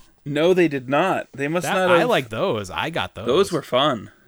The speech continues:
Speaker 1: Those were
Speaker 2: The,
Speaker 1: fun.
Speaker 2: the trooper with the skeleton. I was bummed it didn't glow in the dark, but it was, it was a nice
Speaker 1: Right.
Speaker 2: idea.
Speaker 1: There he is.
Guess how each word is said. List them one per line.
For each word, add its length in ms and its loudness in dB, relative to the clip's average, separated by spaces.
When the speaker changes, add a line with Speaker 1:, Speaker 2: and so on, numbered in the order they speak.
Speaker 1:
Those 180 -10
were 140 -6
Speaker 2:
The, 100 -8
Speaker 1:
fun. 140 -8
Speaker 2:
the 140 -8
trooper 720 0
with 220 -4
the 360 -2
skeleton. 880 -6
I 80 -6
was 120 -4
bummed 260 -2
it 60 -4
didn't 200 -6
glow 200 -4
in 60 -10
the 60 -10
dark, 340 -10
but 280 -14
it 60 -20
was, 260 -18
it 60 -18
was 120 -16
a 40 -16
nice 100 -10
Speaker 1:
Right. 300 2
Speaker 2:
idea. 500 -16
Speaker 1:
There 120 -8
he 100 -8
is. 300 -14